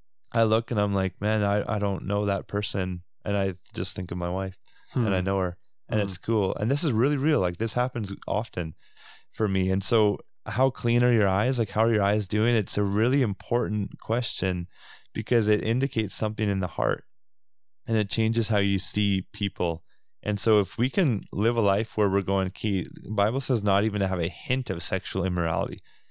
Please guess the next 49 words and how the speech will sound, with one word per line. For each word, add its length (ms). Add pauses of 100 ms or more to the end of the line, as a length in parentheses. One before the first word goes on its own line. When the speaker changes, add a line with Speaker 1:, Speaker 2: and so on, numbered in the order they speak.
(260)
Speaker 1:
in 140
our 120
life, 480
because 300
these 260
are, 480
are, 120
hints 360
of 80
sexual 320
immorality 400
are 120
improper 680
among 260
God's 300
people." 420 (420)
It 120
says, 240
"And 100
so 160
if 100
you're 140
God's 340
person, 460
it's 160
improper 600
for 180
you 80
to 100
have 240
that." 220
In 100
other 200
words, 300 (520)
God 240
sees 260
you 140
as 120
pure 380
and 140
that's 240
not 240
pure. 240
So 140
that's 200
bringing 340
down 220
your 140
value, 440